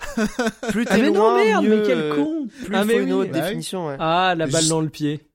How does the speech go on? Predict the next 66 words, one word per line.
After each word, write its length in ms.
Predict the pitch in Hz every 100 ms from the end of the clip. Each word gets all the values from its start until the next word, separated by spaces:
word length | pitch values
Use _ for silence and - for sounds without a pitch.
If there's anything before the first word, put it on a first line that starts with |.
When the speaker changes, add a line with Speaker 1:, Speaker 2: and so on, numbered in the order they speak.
| _ _ _ _ -
Speaker 1:
Bah 120 | 123
oui, 140 | 156 165
mais 80 | 139
justement, 360 | 160 226 220
à 60 | 190
Paris, 260 | 175 165
les 100 | 165
gens 140 | 139 143
sont 180 | - 180
riches, 260 | 180 151
donc 160 | 120 117
tu 80 | 151
vois, 60 | 151
ils 100 | 113
peuvent 260 | 170 175 -
se 140 | -
faire 240 | - - 151
Speaker 3:
Eh, 60 | 151 156
Speaker 1:
avoir 160 | 175 170
des 80 | 143
Speaker 3:
c'est 200 | 127 180
Speaker 1:
écrans 100 | 165
Speaker 3:
vrai, 120 | 160
il 40 | 160
y 40 |
a 40 | 151
une 60 |
Speaker 1:
quatre 60 | 147
K. 20 |
Speaker 3:
certaine 300 | - - 165
logique. 520 | 151 139 143 - - _ _ _ _ _ _ _
Speaker 1:
<laughs> 680 | 170 - 170 - _ _ -
Speaker 3:
Alors 160 | 233 151
que 80 | 170
Speaker 1:
Tout 60 |
Speaker 3:
tu 60 | 180
vois, 100 | 208
Speaker 1:
c'est 40 |
Speaker 3:
moi, 100 | 185
Speaker 1:
bien 60 | 170
Speaker 3:
j'ai 60 | 165
Speaker 2:
Après, 120 | 226
Speaker 1:
fait, 120 | 214
hein. 40 | 180
Speaker 2:
euh, 260 | 151 147 139 _ _
le 200 | - 151 151
souci 340 | 165 151 214
des 220 | 180 151
écrans 220 | 156 151
quatre 260 | 139 147 139
K, 180 | 220 226
c'est 140 | 160
que 60 | 127
ça 140 | 139
prend, 360 | 127 - 147 131
euh, 120 | 123 139
encore 240 | - 135 139
plus 220 | - 165
de 80 | 147
place 360 | 139 202 185 -
que 80 |
les 120 | 135 131
télés, 360 | 143 139 151
euh, 520 | 131 131 127 131 127 113
mille 180 | 135
quatre-vingts. 440 | 131 127 185 180